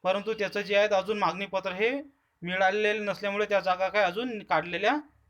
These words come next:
नाही आहेत. महाराष्ट्र कृषी सेवा दोन हजार एकोणीस ही परीक्षा, याचं मार्चमध्ये जाहिरात यायला पाहिजे होती आणि त्याची जी मुख्य परीक्षा आहे ती पूर्व परीक्षा एकोणीस पाचला व्हायला पाहिजे होती,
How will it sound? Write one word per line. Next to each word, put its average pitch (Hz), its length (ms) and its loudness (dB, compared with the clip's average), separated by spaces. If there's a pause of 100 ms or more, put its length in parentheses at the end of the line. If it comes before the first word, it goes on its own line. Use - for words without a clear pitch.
(400)
नाही 156 320 0
आहेत. 120 120 -6 (3000)
महाराष्ट्र 185 460 2
कृषी 214 340 -6
सेवा 208 260 4
दोन 202 200 -4
हजार 208 200 2
एकोणीस 208 360 -6
ही 214 80 0
परीक्षा, 208 400 -2
याचं 202 240 -4
मार्चमध्ये 196 540 -2
जाहिरात 190 360 0
यायला 202 220 2
पाहिजे 202 300 0
होती 208 360 -12 (580)
आणि 202 200 -2
त्याची 202 280 -4
जी 214 100 -4
मुख्य 208 280 -4
परीक्षा 208 380 -2
आहे 208 100 4
ती 208 120 -10
पूर्व 214 300 2
परीक्षा 214 300 -4
एकोणीस 208 440 -6
पाचला 202 300 2
व्हायला 196 280 2
पाहिजे 196 280 0
होती, 214 220 -8